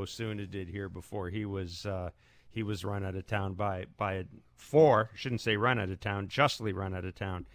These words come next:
for, uh, domestic assault, uh, charges. Jordan Romano's been really good this year. I'm not ready to put him, uh,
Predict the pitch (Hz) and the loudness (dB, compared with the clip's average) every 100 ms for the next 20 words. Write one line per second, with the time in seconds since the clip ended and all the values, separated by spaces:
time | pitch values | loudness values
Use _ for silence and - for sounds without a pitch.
0 | - - - - - 107 101 98 95 95 | -20 -20 -20 -8 2 4 4 4 2 0
1 | 95 98 101 101 - 95 98 - 110 98 | 0 -2 -2 -2 -4 -8 -6 0 2 2
2 | - - - 92 87 85 85 - - 104 | -2 -10 -6 -4 -2 -2 -4 -6 -2 0
3 | 92 87 87 - - - - 139 147 143 | 0 -4 -8 -12 -20 -20 2 6 8 8
4 | 127 123 123 117 - 120 113 117 127 131 | 8 8 8 6 2 2 4 8 10 12
5 | 131 120 127 120 120 - 120 117 - 120 | 10 8 6 6 2 6 6 4 4 6
6 | 117 110 110 104 101 101 101 113 104 95 | 8 6 6 2 2 0 -2 0 0 -2
7 | - - - - - 104 101 98 95 95 | -6 -18 -20 -20 -10 -2 0 2 0 0
8 | 95 95 87 82 - 135 | 0 0 -2 -6 -6 -8